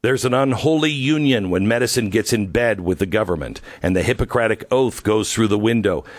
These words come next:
Do no harm. Look at what Big Pharma is now doing to children. Look at what's happening with the gender reassignment surgeries. She says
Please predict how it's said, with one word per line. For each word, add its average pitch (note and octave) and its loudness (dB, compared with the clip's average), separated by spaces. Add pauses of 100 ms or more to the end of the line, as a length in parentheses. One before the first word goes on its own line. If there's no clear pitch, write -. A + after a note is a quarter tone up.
(240)
Do E3 2 (180)
no C3+ 2
harm. A2+ -2 (220)
Look C3 2
at F3+ 0
what C3+ 0
Big D3 0
Pharma D3+ 0
is G#2 -2
now B2+ 0
doing C3 0
to B2 0
children. A#2 0 (320)
Look D#3 2
at E3 -2
what's C3 0
happening C#3+ 0
with A2 0
the G2+ -2
gender C#3+ 0
reassignment C#3+ 0 (100)
surgeries. F#2+ -2 (3500)
She C#3 -2
says D3 -2